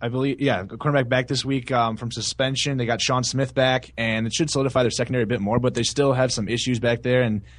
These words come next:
if Jeffrey plays, I would like Cutler a little bit more. He's, he's at fifty-three hundred on DraftKings, and the minimum for quarterbacks is five thousand, so he is just above that minimum there, and he's, he's a pretty good, I think, value play there if you're looking for somebody. Um, Mike Vick, again, he,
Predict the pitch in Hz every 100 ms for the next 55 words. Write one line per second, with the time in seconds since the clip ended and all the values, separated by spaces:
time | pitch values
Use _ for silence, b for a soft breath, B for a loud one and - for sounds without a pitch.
0 | b b - 123 147 190 151 120 135 135
1 | 127 123 127 123 135 120 117 113 113 113
2 | 123 117 92 107 135 131 101 139 151 151
3 | - 170 160 151 147 131 113 123 131 123
4 | - 117 117 123 123 135 127 120 110 113
5 | 131 131 127 120 113 - 127 123 113 110
6 | 110 101 - 101 - 131 151 160 151 127
7 | 107 101 b b - 165 135 104 135 147
8 | 135 123 120 113 135 135 135 135 117 -
9 | - 143 107 - 143 139 107 87 101 101
10 | 113 104 95 107 113 110 113 120 117 104
11 | 110 113 110 104 117 117 113 117 b b
12 | b b b - 123 117 110 104 95 143
13 | 170 120 131 139 110 110 123 135 120 127